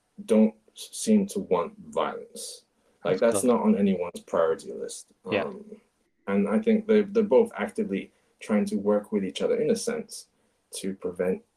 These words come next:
Speaker 1: things from getting to an extreme.
Speaker 2: Hmm. That's nice. So I won-, I wonder if
Speaker 1: Yeah.
Speaker 2: that's your,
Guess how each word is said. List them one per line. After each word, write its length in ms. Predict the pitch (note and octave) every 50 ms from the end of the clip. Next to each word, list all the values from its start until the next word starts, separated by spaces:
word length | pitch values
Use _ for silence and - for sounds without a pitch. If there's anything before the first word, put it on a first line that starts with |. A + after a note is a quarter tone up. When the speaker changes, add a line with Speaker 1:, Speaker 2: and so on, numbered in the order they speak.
| _ _ _ _ _ -
Speaker 1:
things 300 | - - F2+ F2 F2+ -
from 400 | - - E2 D#2 D#2 - G2+ A2+ - _ _ _ _ _ _ _ -
getting 260 | A2 F#2+ G2 F#2+ F2+
to 500 | - - - G#2+ F#2+ F2+ E2+ E2+ D2+ D2 - _ _ _ _ _ _ _ -
an 100 | - -
extreme. 440 | - - - - - - - - - - - - - - _ _ _ _ _ _
Speaker 2:
Hmm. 300 | - A2+ G#2 G2+ G2+ G2+ G2+ - _ _ _ _ _ _ _ _ _ _ _ _ _ _ _ _ _ -
That's 200 | - A3 - -
nice. 500 | C4 C4 A#3+ G3+ G#2 - - - - - _ _ _ _ _ _ _ _ _ _ _ _ _ _ _ _ _ _ _ _ _ _
So 140 | _ - E3
I 60 | F3
won-, 220 | F#3+ F3+ F3 F3 E3 - - - _ -
I 80 | F3 F#3
wonder 140 | G#3 A3+ F#3+
if 40 | -
Speaker 1:
Yeah. 40 | - -
Speaker 2:
that's 140 | - G#3 F#3
your, 240 | D#3+ D3 C3+ C#3+